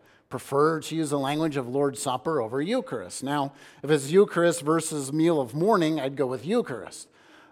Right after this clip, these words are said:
But Eucharist simply means thanksgiving. And the reason I, I don't prefer that meaning is because Lord's Supper captures the intention of the Lord's meal, right?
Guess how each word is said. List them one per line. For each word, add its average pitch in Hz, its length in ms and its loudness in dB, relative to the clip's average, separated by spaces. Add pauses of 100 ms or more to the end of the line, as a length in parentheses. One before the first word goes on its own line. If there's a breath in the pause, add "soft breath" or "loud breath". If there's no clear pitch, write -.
But 190 160 6
Eucharist 208 580 4
simply 240 500 0
means 165 580 0 (140)
thanksgiving. 175 800 2 (1000 soft breath)
And 170 100 0
the 190 40 6
reason 269 340 4
I, 208 280 0
I 196 100 -4
don't 226 420 -2
prefer 214 600 4
that 175 300 2
meaning 175 340 2
is 151 120 0
because 175 320 0
Lord's 196 460 0
Supper 208 680 -2 (800 soft breath)
captures 208 600 2
the 190 140 2
intention 180 760 -2
of 160 200 -4
the 180 100 2
Lord's 156 440 0
meal, 147 540 0 (140)
right? 160 380 -4